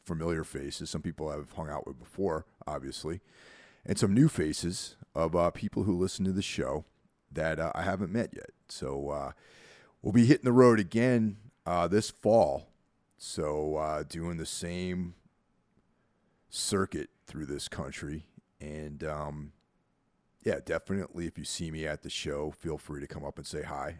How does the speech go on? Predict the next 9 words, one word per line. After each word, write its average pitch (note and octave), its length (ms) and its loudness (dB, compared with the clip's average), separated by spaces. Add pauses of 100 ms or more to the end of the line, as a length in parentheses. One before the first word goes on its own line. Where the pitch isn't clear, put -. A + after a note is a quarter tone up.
and C#2 140 -14
talk. D2 400 -6 (840)
And, E2 200 -4
uh, D#2+ 220 0 (100)
I E2 140 0
always D#2+ 260 2
enjoy E2+ 320 0
those D2 300 -4
experiences. - 880 -8